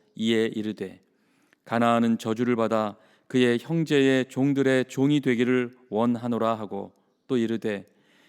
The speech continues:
셈이 하나님 여호와를 찬송하리로다. 가나안은 셈의 종이 되고 하나님이 야벳을 창대하게 하사 셈의 장막에 거하게 하시고 가나안은 그의 종이 되게 하시기를 원하노라 하였더라.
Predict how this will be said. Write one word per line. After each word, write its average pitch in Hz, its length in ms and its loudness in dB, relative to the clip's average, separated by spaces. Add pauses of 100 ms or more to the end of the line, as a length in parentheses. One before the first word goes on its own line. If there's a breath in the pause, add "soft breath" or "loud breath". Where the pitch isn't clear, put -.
(100)
셈이 135 300 0
하나님 131 480 2
여호와를 127 420 2
찬송하리로다. 123 1000 -4 (460 soft breath)
가나안은 123 640 0 (180 loud breath)
셈의 135 540 0
종이 131 280 2
되고 104 440 -4 (300 soft breath)
하나님이 127 760 2 (240 loud breath)
야벳을 131 520 0
창대하게 151 680 -2
하사 98 440 -8 (460)
셈의 135 380 2
장막에 117 520 2
거하게 113 380 0
하시고 110 600 -6 (380 soft breath)
가나안은 113 720 0 (220 soft breath)
그의 127 320 2
종이 143 500 2
되게 120 220 0
하시기를 117 720 -2
원하노라 117 800 0
하였더라. 95 560 -6